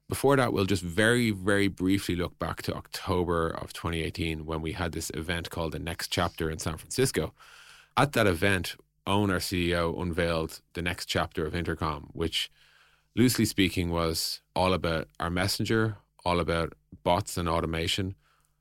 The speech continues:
and all about apps on the Intercom platform, and how we really see that as being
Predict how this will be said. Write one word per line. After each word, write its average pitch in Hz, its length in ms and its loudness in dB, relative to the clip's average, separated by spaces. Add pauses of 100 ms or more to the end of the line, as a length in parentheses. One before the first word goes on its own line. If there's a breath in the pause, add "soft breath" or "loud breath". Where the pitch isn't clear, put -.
(180)
and 82 440 0
all 85 200 2
about 82 260 -2
apps - 500 -2
on 82 140 -4
the 80 100 -6
Intercom 80 360 -4
platform, 78 600 -6
and 80 140 -6
how 80 200 -2
we 78 200 -2
really 82 220 2
see 80 160 -4
that 78 180 -2
as 76 100 -4
being 78 360 -8